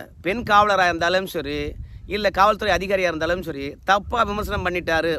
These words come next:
ஓகே, சட்டத்தின் மூலம் நடவடிக்கை எடு. அது என்னய்யா,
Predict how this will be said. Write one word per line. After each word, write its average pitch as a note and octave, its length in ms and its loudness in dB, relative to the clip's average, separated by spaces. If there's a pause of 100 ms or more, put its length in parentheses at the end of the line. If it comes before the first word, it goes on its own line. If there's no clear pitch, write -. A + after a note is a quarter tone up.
ஓகே, D#3 320 0 (600)
சட்டத்தின் A#3 540 -2
மூலம் A#3+ 240 4
நடவடிக்கை F3+ 420 4
எடு. D3+ 220 0 (720)
அது E3 180 2
என்னய்யா, G3 400 2